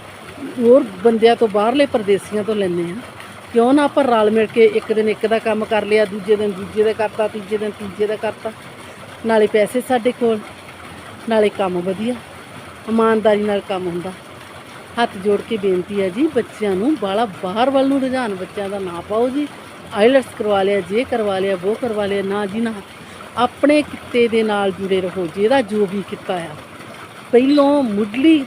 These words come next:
ਤਾਂ ਸਿੱਖਿਆ ਇਹੀ ਆ, ਜੋ ਮਾਂ ਬਾਪ ਦਾ ਕਿੱਤਾ ਆ ਉਹਨੂੰ ਵੀ ਨਾਲ ਦੀ ਨਾਲ ਬੱਚਾ ਚੱਕੇ ਤੇ ਆਪਣੀ ਪੜ੍ਹਾਈ ਵੀ ਜਾਰੀ ਰੱਖੇ। ਧੰਨਵਾਦ ਜੀ। ਮੈਂ ਜੇ ਕੁਛ ਜ਼ਿਆਦਾ ਬੋਲ ਗਈ ਹੋਵਾਂ ਜਾਂ ਕੁਛ ਗਲਤ ਬੋਲ ਗਈ ਹੋਵਾਂ, ਮਾਫ਼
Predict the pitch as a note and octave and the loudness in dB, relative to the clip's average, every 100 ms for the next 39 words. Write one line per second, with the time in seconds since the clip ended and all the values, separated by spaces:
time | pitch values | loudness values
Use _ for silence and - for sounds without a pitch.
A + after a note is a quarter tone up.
0 | - A3+ A#3+ C4+ - - - A3+ A3 G#3 | -2 0 0 -2 -4 -14 -6 0 2 0
1 | G3 F3+ G#3 F3 G#3 - A3+ G#3 F#3 F3+ | -4 -2 -2 -2 -2 -2 -2 -2 -4 -4
2 | F#3+ F#3+ F#3+ G3 F3+ - F#3 F3 G#3+ C4 | -4 -4 -6 -10 -10 -12 -10 -8 -8 -10
3 | - - - - - A#3+ D#4 E4 C#4 A#3 | -16 -18 -20 -16 -2 6 8 8 6 2
4 | G3+ F#3+ G3 F#3+ F#3+ F3+ E3+ G3+ F3+ F3+ | 2 0 -2 -2 -2 -4 -4 -4 -4 -6
5 | - B3 C4 A#3 - A3+ - C4 A3+ F3+ | -2 0 0 -2 0 -4 0 0 0 -2
6 | F3+ G3 F#3+ G#3+ - - - - - - | -6 -8 -6 -8 -12 -16 -18 -18 -18 -18
7 | - - - - - - - - - - | -18 -18 -18 -18 -18 -18 -18 -18 -18 -12
8 | - B3 A3 G3 F3+ G#3+ D4 D4 A3 G#3 | 0 0 2 0 -2 0 0 -2 -2 0
9 | G3+ G3+ G#3 F3+ G#3 F#3+ G3 F#3+ G3+ F#3+ | 0 -2 -4 -4 -4 -2 -4 0 -2 -2
10 | G3+ G3+ G3+ G3 G3+ G3 - F#3+ F3 G#3+ | -2 -2 -2 -2 -4 -4 -8 -8 -6 -2
11 | A#3+ A3+ G#3+ G#3 G#3+ G3+ E3+ | -2 0 -2 -4 -4 -6 -8